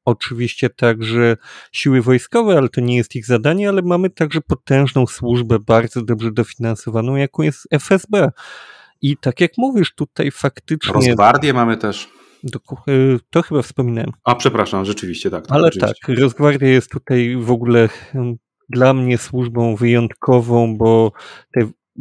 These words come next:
Speaker 1: wojska wewnętrzne, które sprawują funkcje policyjne, a jednocześnie wojskowe, no to jest pewien unikat, który, no, który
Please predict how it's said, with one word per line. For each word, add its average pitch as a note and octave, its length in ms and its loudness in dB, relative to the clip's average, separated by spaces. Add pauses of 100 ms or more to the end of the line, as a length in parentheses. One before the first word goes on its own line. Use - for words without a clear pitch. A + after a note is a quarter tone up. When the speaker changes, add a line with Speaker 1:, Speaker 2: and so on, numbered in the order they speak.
(120)
Speaker 1:
wojska C3 500 0
wewnętrzne, B2 840 -2
które A2+ 260 -4
sprawują A#2 560 -2
funkcje A#2+ 380 -6
policyjne, B2 880 -2 (380)
a A2+ 100 -6
jednocześnie A#2 760 -2
wojskowe, A#2 800 0 (160)
no E3 200 -4
to - 160 -2
jest - 460 -2 (220)
pewien A#2+ 320 -2
unikat, B2 720 -4 (400)
który, A2 680 -6 (340)
no, C4 240 -8
który B2 320 -8